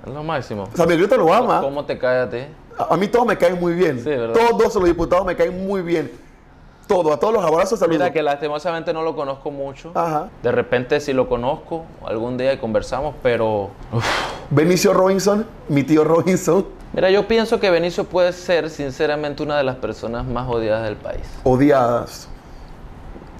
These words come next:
Speaker 2: del país.
Speaker 1: Lo que siento.
Speaker 2: Ok, la percepción.
Speaker 1: Lo que escucho, la percepción.
Speaker 2: Juan Diego.
Speaker 1: Hay que apoyarlo.
Speaker 2: Mayín Correa.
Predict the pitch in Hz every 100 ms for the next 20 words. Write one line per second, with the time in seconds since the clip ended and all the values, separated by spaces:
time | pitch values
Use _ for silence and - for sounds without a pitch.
0 | - 131 131 123 131 - 123 - 151 143
1 | 120 - 90 107 139 127 160 - 143 151
2 | 147 107 - 139 123 - 101 101 113 107
3 | 101 - 113 101 95 - 151 160 180 -
4 | - - - - - - - 117 123 151
5 | 131 107 104 98 82 - - - - -
6 | - - 147 165 190 190 170 151 123 104